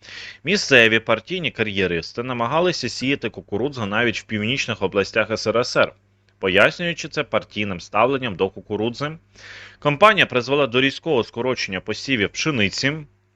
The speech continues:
озимої на третину, яровою втричі, е, і загибелі врожайної,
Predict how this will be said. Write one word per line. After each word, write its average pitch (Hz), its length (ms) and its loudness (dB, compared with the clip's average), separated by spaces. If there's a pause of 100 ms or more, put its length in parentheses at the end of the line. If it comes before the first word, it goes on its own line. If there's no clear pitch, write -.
(480)
озимої 101 460 2
на 92 100 0
третину, 104 480 -2
яровою 90 480 2
втричі, 131 460 0 (800)
е, 110 360 8
і 196 120 0
загибелі 131 520 -2
врожайної, 101 760 0